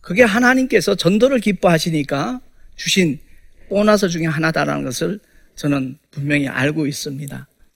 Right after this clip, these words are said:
그러니까 하나님께서 기뻐하시는 일, 영혼을 위해서 거기에다 포커스를 맞춰서 움직이면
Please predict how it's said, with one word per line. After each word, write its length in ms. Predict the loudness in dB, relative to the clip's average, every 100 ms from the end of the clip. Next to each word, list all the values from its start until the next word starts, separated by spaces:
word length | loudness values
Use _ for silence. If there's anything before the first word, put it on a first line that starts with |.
| _ _ -20 -6
그러니까 180 | 0
하나님께서 680 | 2 4 2 2 2 4 2 -2 -18 -20 -20 -20 -20 -8
기뻐하시는 920 | -8 -4 4 6 6 4 4 4 6
일, 360 | 6 6 4 _ _ _ -20 -20 -2 6
영혼을 520 | 6 8 8 8 6
위해서 240 | 2 2
거기에다 440 | 4 4 6 6 6
포커스를 440 | 2 0 2 2
맞춰서 360 | 2 0 0 0
움직이면 840 | 0 0 -2 -2 -2 -2 -2 -4